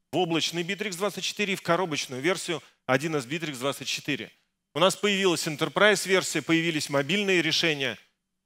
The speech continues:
Комплекс технологий, которые стала выпускать компания, становится все больше, и решения становятся более функциональными. В две тысячи пятнадцатом году компания Bittrex Разработка стала резидентом Сколково.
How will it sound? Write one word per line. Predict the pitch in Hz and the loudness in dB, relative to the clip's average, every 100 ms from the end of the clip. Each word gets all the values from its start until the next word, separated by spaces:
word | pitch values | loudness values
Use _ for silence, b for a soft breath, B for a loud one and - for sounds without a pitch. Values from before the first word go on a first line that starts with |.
| _ _ _ _ | _ _ _ _
Комплекс | 226 220 160 143 - | 6 6 6 0 0
технологий, | 170 - 151 160 220 156 | -4 0 2 2 0 2
которые | 147 143 165 147 | 2 2 -2 -2
стала | - 175 156 | 0 2 2
выпускать | 131 - - 156 135 | -2 -6 -2 0 0
компания, | 135 127 180 196 147 110 - _ | -2 -2 0 0 -2 -6 -12 _
становится | 139 131 135 - 143 | -6 -4 -4 -6 -8
все | - | -8
больше, | 120 165 196 - 151 - _ _ _ _ | -4 -2 0 -2 -4 -10 _ _ _ _
и | 131 143 - - | -6 -6 -8 -4
решения | 139 185 190 165 | 0 2 2 0
становятся | - 139 139 123 - | -4 -4 -4 -6 -6
более | 113 131 123 | -4 -2 -2
функциональными. | - 113 - 117 110 95 87 85 _ _ _ _ _ _ _ _ _ | -4 -8 -4 -2 -2 -6 -12 -20 _ _ _ _ _ _ _ _ _
В | 117 | 0
две | 180 | 0
тысячи | 202 247 - | 2 0 0
пятнадцатом | 190 196 214 214 - - 151 | -4 -2 2 2 0 -4 0
году | 139 139 196 226 196 | 2 2 0 -4 -2
компания | 151 151 170 175 | -2 0 0 -2
Bittrex | 151 196 185 - 170 | -4 -4 -2 -2 -2
Разработка | 139 151 165 220 170 | 0 0 0 -4 -6
стала | - 170 156 | -2 0 0
резидентом | 147 131 135 151 147 131 | 0 -4 -4 -6 -6 -10
Сколково. | - 123 101 _ | -8 -8 -8 _